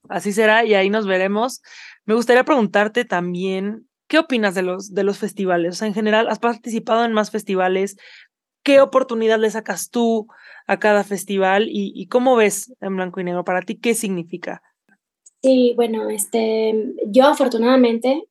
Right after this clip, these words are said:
Speaker 2: he tenido el placer, ¿no? Y, y la fortuna, por así decirlo, valga la redundancia, de participar en algunos im-, basta-, en bastantes importa-, eh, festivales importantes que se han dado aquí en nuestro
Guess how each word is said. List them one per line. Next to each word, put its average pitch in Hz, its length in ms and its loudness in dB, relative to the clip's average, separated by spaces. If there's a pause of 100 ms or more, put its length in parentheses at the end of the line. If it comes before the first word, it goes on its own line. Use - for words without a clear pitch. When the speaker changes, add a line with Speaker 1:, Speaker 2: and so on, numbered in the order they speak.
Speaker 2:
he 240 100 2
tenido 233 640 -2
el 202 560 -10
placer, 233 540 4
¿no? 220 400 -2
Y, 196 760 -8
y - 60 0
la - 80 2
fortuna, 233 680 0
por 202 120 -2
así 214 180 2
decirlo, 208 280 2
valga 214 240 4
la 208 80 2
redundancia, 190 580 -6 (380)
de 254 80 6
participar 254 480 2
en 269 100 4
algunos 254 360 4
im-, 247 260 0
basta-, 214 480 -2
en 233 220 0
bastantes 285 480 -2
importa-, 247 420 0
eh, 226 240 2
festivales 254 380 -2
importantes 254 840 -2
que 208 140 -8
se 220 140 0
han 214 100 -4
dado 220 240 -2
aquí 226 260 -6
en 214 80 -4
nuestro - 260 -8